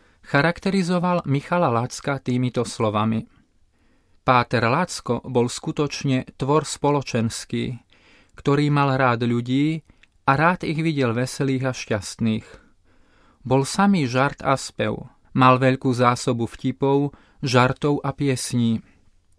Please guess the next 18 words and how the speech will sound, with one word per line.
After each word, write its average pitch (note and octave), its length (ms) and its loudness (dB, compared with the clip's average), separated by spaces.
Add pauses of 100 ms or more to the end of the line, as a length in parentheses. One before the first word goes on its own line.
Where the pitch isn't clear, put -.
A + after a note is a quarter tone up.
Jeho C3+ 320 2
priateľ D3 560 -2
a B2+ 80 -4
krajan, C3 560 -2 (480)
monsignor C#3+ 560 0
František C#3 640 -4
Fuga, B2 560 -2
ktorý C3 320 0
pôsobil C#3 560 -2
v - 80 -12
Kanade, B2+ 480 -2 (320)
ho D3+ 160 0
prehovoril, A#2+ 720 2 (320)
aby C#3 240 2
tieto C#3+ 320 0
veselé F3+ 480 -2
príhody C#3 480 -2
spísal. A#2+ 800 -2